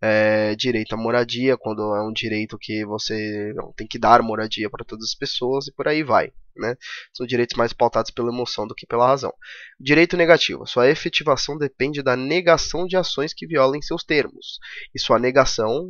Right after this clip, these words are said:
né, a sua violação, digamos assim, depende de ações violadoras. Exemplo: direito negativo à vida, ou seja, se alguém te matar. É, direito à propriedade privada, se alguém te roubar, é uma violação. Liberdade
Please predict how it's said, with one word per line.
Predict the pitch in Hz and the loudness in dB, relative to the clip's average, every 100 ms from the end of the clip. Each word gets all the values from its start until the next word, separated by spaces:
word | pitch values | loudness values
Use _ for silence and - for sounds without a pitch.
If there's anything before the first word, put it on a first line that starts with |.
| 143 | -2
né, | 117 | 2
a | 120 | 2
sua | 110 113 104 | 2 -2 -2
violação, | 113 110 117 - - - - | 0 2 2 0 -4 -6 -8
digamos | 110 110 110 120 | -6 -4 -2 -2
assim, | 135 131 - - - - | -2 -6 -10 -16 -18 -4
depende | 139 - 127 131 139 | 0 4 4 4 4
de | |
ações | 143 - 117 | 4 4 -2
violadoras. | 117 117 131 143 117 - - - - | 0 4 4 4 0 -2 -10 -14 -8
Exemplo: | - 131 117 104 - - | -2 0 0 -4 -10 -8
direito | 117 113 - | -2 -2 -2
negativo | 117 123 117 117 123 | 2 2 2 2 4
à | 147 | 2
vida, | 135 151 175 - | 0 -4 -4 -4
ou | 107 | -6
seja, | 104 104 | -6 -4
se | - | -2
alguém | 110 110 | -2 -4
te | - 131 | -4 0
matar. | 156 127 147 - - - - - - | 2 4 2 0 -18 -14 -14 -14 -4
É, | 110 117 113 110 110 | 2 4 4 2 0
direito | 135 127 120 | 2 2 2
à | |
propriedade | 113 123 120 110 110 | -4 -4 -2 -2 -2
privada, | 143 147 156 160 - | 2 8 8 6 -4
se | - 117 | -4 -4
alguém | 117 117 | -4 -6
te | - | -4
roubar, | 120 147 131 139 - | 0 6 6 6 0
é | 110 | -8
uma | 117 | -8
violação. | - 113 131 - 127 135 - - - - | -4 -2 -2 -2 -4 -4 -16 -20 -20 -12
Liberdade | 117 123 151 131 127 131 143 | -4 4 6 10 8 6 -2